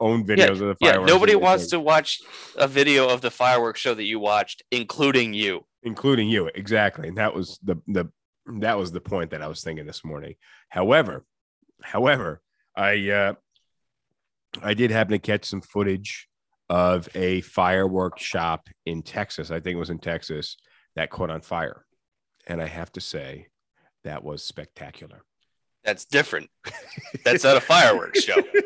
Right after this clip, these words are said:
Speaker 1: Oh, it was.
Speaker 2: Not
Speaker 1: <laughs>
Speaker 2: planned.
Speaker 1: It really, it was one hell of a show. And, uh,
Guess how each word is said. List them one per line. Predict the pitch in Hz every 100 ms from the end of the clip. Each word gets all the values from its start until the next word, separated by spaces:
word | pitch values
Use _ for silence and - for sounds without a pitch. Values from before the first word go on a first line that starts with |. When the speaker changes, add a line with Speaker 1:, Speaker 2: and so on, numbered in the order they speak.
| - - - - -
Speaker 1:
Oh, | 160 185
it | 190
was. | 160 165 131 87 - - _ _ -
Speaker 2:
Not | 156 170 175
Speaker 1:
<laughs> | -
Speaker 2:
planned. | 185 165 98 113 139 _
Speaker 1:
It | 151 147 151 -
really, | 135 135 139 135 135 - - -
it | 120
was | 123 120
one | 113 120
hell | 113 110 110
of | 104
a |
show. | 95 - 92 90 90 _ _ _ _ -
And, | 87 92 92 90
uh, | 90 87 85